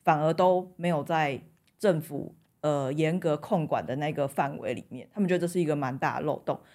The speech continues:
然后之前检察官好像有出来讲这件事情，然后就是也很好奇，在这样子的矛盾，我们一方面好像金融管理很严格，可是一方面在面对这些刚冒出来的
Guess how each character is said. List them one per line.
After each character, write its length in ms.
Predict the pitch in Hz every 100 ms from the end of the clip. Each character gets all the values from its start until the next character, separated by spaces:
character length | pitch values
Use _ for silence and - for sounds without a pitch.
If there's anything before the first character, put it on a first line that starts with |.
| -
然 120 | 165
后 60 | 190
之 100 | 220
前 100 | 185
检 140 | 160
察 140 | 165 139
官 180 | 160
好 80 | 165
像 140 | 156 151
有 120 | 135
出 180 | - 147
来 100 | 135
讲 120 | 131
这 40 | -
件 140 | 135
事 200 | 127 151
情， 200 | - - _ _ _ _ _
然 200 | 170 165
后 400 | 196 185 170 160 - _
就 120 | 202
是 260 | 196 196 175
也 160 | 185
很 100 | 208
好 200 | 196 196
奇， 280 | 156 135 127 -
在 260 | 240 180 175 - -
这 120 | 254
样 180 | 180 160
子 160 | 160
的 80 | 143
矛 180 | 147 131
盾， 140 | 175
我 60 | 170
们 200 | 151 147
一 60 | 240
方 180 | 214
面 140 | 233 190
好 100 | 160
像 140 | 202
金 160 | 214 214
融 160 | 170
管 140 | 160 160
理 100 | 160
很 160 | 131
严 220 | 139 143 160
格， 180 | -
可 160 | - 180
是 60 | 226
一 20 |
方 160 | 196
面 140 | 214 196
在 100 | 202
面 140 | 208
对 100 | 180
这 80 | 180
些 80 | 180
刚 240 | 185 175
冒 240 | 214 208 151
出 240 | - 165
来 180 | 139 -
的 220 | 139 -